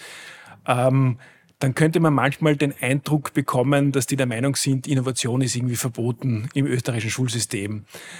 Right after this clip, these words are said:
Äh, wo, wo kommt dieser Zwiespalt her und wie schaffen wir es, Mut zu machen, auch, ähm, vielen engagierten Lehrerinnen und Lehrern den Mut zu machen, diesen, diesen Schritt auch zu gehen, diese Innovationen auch zu gehen, Dinge auszuprobieren?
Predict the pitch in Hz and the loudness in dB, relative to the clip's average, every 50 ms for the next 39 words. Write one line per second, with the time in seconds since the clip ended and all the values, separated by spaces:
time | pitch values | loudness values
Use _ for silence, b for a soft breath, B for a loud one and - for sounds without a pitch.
0 | B B B B B - 120 127 135 135 120 120 135 143 185 196 180 151 143 165 | B B B B B -10 -8 -6 -6 -6 -6 -4 0 0 2 0 0 0 -2 -2
1 | 165 - 190 170 - 175 156 165 - - - 180 175 - - 151 143 143 139 - | 2 2 2 2 2 0 -2 -2 -2 -2 -4 -4 -4 -2 0 2 0 0 0 -4
2 | - 131 117 123 135 131 131 135 135 120 143 139 - 151 143 143 - - 160 139 | -8 -6 -4 -2 0 0 0 -2 -4 -4 -2 -2 2 2 2 0 0 -2 -2 0
3 | 151 156 151 139 - - - - - - - - _ _ _ _ _ _ _ _ | 2 2 2 4 2 2 2 2 0 -2 -2 -4 _ _ _ _ _ _ _ _
4 | _ _ _ _ _ _ _ _ _ _ _ - _ _ _ _ _ _ _ _ | _ _ _ _ _ _ _ _ _ _ _ -20 _ _ _ _ _ _ _ _
5 | _ _ _ _ _ - 127 131 147 180 208 196 - - - - 165 151 143 131 | _ _ _ _ _ -2 2 2 4 4 4 2 -2 -2 -2 0 2 2 4 4
6 | 123 131 - - - 156 143 151 - 135 123 131 127 - - - - - - - | 4 2 0 -2 -2 -2 -2 -2 0 2 2 2 2 0 -6 -10 -10 -8 -2 0
7 | 127 117 127 131 131 123 117 B B B B B B - - - 156 156 175 160 | 0 0 2 0 0 0 -2 B B B B B B -6 -2 0 2 2 2 2
8 | 147 143 151 139 - - 160 - - 156 139 123 123 131 139 143 143 135 139 139 | 2 2 2 2 2 2 0 0 2 0 2 2 2 2 2 2 2 2 2 2
9 | 147 143 143 139 127 127 127 127 139 139 139 135 135 131 123 123 156 165 - - | 2 2 2 2 2 0 0 2 2 0 2 0 0 0 2 2 0 0 0 -2
10 | - 143 127 123 127 - - 147 123 - 135 120 131 131 123 120 - 139 127 131 | 0 0 2 2 0 0 -2 -4 -4 -4 -4 -2 0 0 0 0 -2 -4 -2 0
11 | 120 - - 139 151 - 151 139 - - - 139 123 - 120 123 135 143 127 117 | 0 0 0 -2 -2 0 -2 -2 -2 -2 -4 -6 -4 -2 -2 -2 0 0 -2 -2
12 | - - 127 131 127 135 131 135 131 - 127 127 139 143 131 123 117 - - - | -2 -4 -2 -2 -2 0 0 0 0 0 -2 0 0 0 0 -2 -4 -4 -4 -8
13 | - 117 - - 113 113 117 117 117 117 - 139 139 139 139 127 131 135 - - | -8 -8 -6 -6 -4 -4 -2 -2 -4 -2 -2 0 0 0 0 0 0 0 0 -2
14 | - 127 - 139 123 110 117 117 113 113 113 | -4 -4 -4 -6 -4 -2 -2 -2 -2 -4 -6